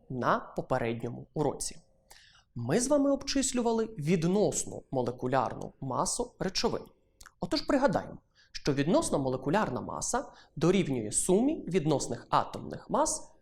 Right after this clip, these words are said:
всіх елементів, що входять до складу складної речовини. Наприклад, щоб порахувати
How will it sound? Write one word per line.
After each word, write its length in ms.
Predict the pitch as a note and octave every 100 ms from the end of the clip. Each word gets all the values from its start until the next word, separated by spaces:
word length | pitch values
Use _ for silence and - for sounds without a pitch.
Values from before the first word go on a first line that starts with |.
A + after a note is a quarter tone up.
| _
всіх 340 | - D4 D#4
елементів, 540 | D#4+ D4+ E3+ E3 F#3 C#4 - -
що 220 | - -
входять 520 | B2+ - C4 C4 - - -
до 120 | C3+
складу 580 | - - C#3 A3 C#4 -
складної 600 | - - D#3+ C3+ B2+ B2
речовини. 500 | C#3+ - D4 D4 A2+ - - _ _ _ -
Наприклад, 760 | D#3 C3 - E3+ B3+ - - - -
щоб 300 | - D#3+ -
порахувати 640 | D#3+ C#3+ - E3+ B2+ -